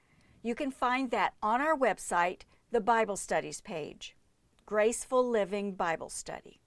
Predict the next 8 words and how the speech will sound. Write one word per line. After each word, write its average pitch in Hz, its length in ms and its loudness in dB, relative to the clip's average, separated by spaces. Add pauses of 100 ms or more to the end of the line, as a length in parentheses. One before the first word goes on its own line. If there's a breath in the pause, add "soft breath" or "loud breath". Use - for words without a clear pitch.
(920)
If 240 160 4
you 294 140 -4
are 254 80 2
still 311 440 2
new 254 220 0
to 202 140 -10
the 196 100 -4
Bible, 202 500 -2